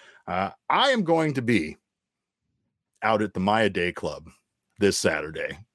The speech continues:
with our friends at O G's. Uh, am I gonna survive? Remains to be seen. Uh, but you can join us too. Come on out. We're gonna be having a blast. Uh, we're gonna be out there doing a live show. What live show?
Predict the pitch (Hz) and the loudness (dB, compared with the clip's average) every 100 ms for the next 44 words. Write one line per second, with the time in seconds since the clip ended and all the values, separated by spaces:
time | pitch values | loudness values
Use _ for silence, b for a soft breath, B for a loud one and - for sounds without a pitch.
0 | _ _ _ _ _ _ 101 104 101 95 | _ _ _ _ _ _ 2 4 4 0
1 | 90 85 80 76 71 58 - - - _ | 0 -2 -4 -6 -8 -8 -10 -10 -14 _
2 | _ _ _ _ 87 82 82 80 78 78 | _ _ _ _ -2 0 0 0 -2 -2
3 | 73 - _ _ _ - 131 151 156 160 | -4 -10 _ _ _ -4 0 0 0 0
4 | 151 - 143 143 160 160 175 - _ _ | 0 0 0 2 2 2 0 -4 _ _
5 | _ _ _ _ _ _ _ 107 110 104 | _ _ _ _ _ _ _ 0 2 2
6 | 110 - 117 - 160 95 85 _ _ 90 | 2 -2 -4 0 0 0 -6 _ _ -4
7 | 90 95 117 139 160 135 117 117 107 104 | 0 2 4 2 2 0 2 2 4 2
8 | - - 110 120 120 B B - 123 120 | 0 0 2 2 -2 B B 0 2 4
9 | 98 104 104 107 104 101 101 107 90 87 | 4 2 2 2 2 4 2 2 -2 -4
10 | 117 117 131 131 - - b b b - | 0 2 2 0 -2 -12 b b b -12
11 | 92 95 92 107 113 123 131 131 147 143 | -6 -6 -4 -2 -2 -2 0 0 0 -2
12 | 139 147 135 135 233 - 73 - _ _ | -2 0 2 2 0 -2 -6 -8 _ _
13 | _ 113 151 165 185 190 202 233 | _ 0 0 2 2 2 2 2